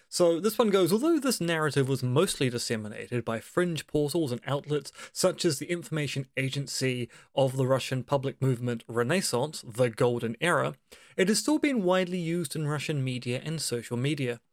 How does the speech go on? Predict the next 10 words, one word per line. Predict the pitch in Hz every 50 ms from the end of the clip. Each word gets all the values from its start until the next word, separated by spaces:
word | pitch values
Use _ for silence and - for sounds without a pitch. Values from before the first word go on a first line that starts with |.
| _ - - - - - -
This | 262 - -
conspiracy | - 311 277 - - 254 247 233 233 220 202
theory | - 185 180 175 165
relies | 165 165 156 143 139 139 139 135 135 -
on | - 147 139 - - -
obvious | 196 196 - - 156 123 - -
facts | - - 107 107 113 - _ - -
such | - - - 139
as | 131 -
how | 135 156 165 156 143